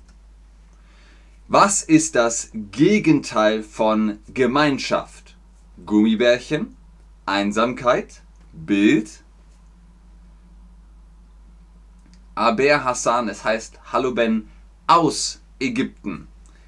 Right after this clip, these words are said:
Schön, dass ihr da seid. Los Marina, wir haben es verstanden. Du kommst aus Kolumbien, aber jetzt bist du in München. Ist okay. Es ist okay.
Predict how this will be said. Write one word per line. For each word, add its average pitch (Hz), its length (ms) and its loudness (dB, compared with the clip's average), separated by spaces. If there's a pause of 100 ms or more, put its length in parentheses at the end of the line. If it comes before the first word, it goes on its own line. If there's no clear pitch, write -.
(280)
Schön, 117 520 0
dass 95 180 -6
ihr 98 80 -6
da 87 200 -2
seid. 69 260 -12 (2250)
Los 185 300 2
Marina, 156 560 -2
wir 107 300 -4
haben 143 260 2
es 135 140 -6
verstanden. 135 760 -4
Du 113 100 -8
kommst 139 340 -4
aus - 180 -4
Kolumbien, 139 480 0
aber 117 140 0
jetzt 123 280 -6
bist - 200 -10
du 131 60 -4
in 120 100 -2
München. 113 500 -6 (120)
Ist 160 260 6
okay. 156 540 0
Es 143 240 2
ist 196 300 0
okay. 160 520 2